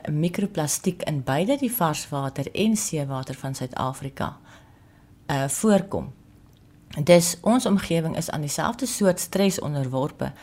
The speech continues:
as die wat die buitelanders bevind het in hulle omgewings. Reuters berig oor 'n studie deur die Ellen MacArthur Stichting van die Verenigde Nasies se, ehm, en die Verenigde Nasies se Omgewingsprogram, of unep,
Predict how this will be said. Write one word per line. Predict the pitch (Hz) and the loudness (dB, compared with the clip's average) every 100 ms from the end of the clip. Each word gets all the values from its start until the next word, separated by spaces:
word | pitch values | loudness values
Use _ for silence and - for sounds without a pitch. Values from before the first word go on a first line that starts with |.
| - - | -20 -10
as | - 147 - | -4 -4 -2
die | - 190 175 | 2 2 2
wat | 151 | 0
die | 151 | 0
buitelanders | 139 123 156 143 127 120 - | 0 0 0 -2 -2 -4 -6
bevind | - 127 120 120 | -6 -4 -4 -4
het | 127 - | -4 -4
in | 131 | -2
hulle | 120 127 147 | 0 0 0
omgewings. | - 123 - 110 - - - - - - - - - - | -2 -6 -6 -8 -8 -12 -18 -20 -20 -20 -20 -20 -20 -10
Reuters | - 160 233 285 294 - | 2 6 6 6 2 0
berig | 147 143 156 - | 0 4 4 2
oor | 160 | 0
'n | 165 | 0
studie | 156 - 208 190 190 | 0 0 2 4 2
deur | 147 143 | 2 0
die | 147 | 0
Ellen | - 175 190 | 2 4 4
MacArthur | 151 - 156 175 180 | 2 2 2 4 2
Stichting | 170 - 147 - 147 139 | -2 -2 -4 -2 -4 -4
van | 135 | -4
die | 139 | -4
Verenigde | - - 170 170 - | -4 0 0 0 -2
Nasies | 131 120 120 143 160 170 - | -4 -2 -2 -2 -4 -4 -4
se, | 156 143 - - - - | -4 -6 -10 -20 -20 -8
ehm, | - 135 135 139 - | -2 2 2 -2 -2
en | 208 214 185 | 4 6 6
die | 165 | 4
Verenigde | 175 165 160 - | 0 0 0 -2
Nasies | 143 131 135 - - | -2 -2 -2 -4 -6
se | 143 | -4
Omgewingsprogram, | 143 - 175 170 - 143 127 131 139 | -2 0 0 0 -2 -6 -4 -4 -4
of | 127 - | -6 -6
unep, | 131 151 147 151 | -2 0 0 -4